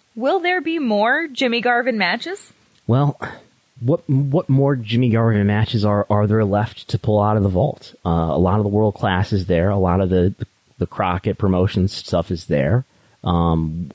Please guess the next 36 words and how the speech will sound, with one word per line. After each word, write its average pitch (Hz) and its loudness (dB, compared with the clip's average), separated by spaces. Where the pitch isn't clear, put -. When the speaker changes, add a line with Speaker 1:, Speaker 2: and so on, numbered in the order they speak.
Speaker 2:
where 110 0
else 120 -4
did 113 -2
Jimmy 113 2
Garvin 107 2
work, 98 0
uh, 78 2
that 87 -4
W 87 0
might 87 0
own 90 0
the 87 0
rights 82 -6
to, 64 -8
uh, 69 -10
to, - -20
to, 78 -4
to 80 -4
the 73 -4
libraries? 69 -8
All, 82 -2
all 85 0
the 92 -2
W 90 0
C - -6
W 101 2
stuff 104 -4
is 95 0
there. 98 0
I - -20
think - -8
it's - -14
all 101 -6
out 135 -4
there 107 -6
already. 71 -12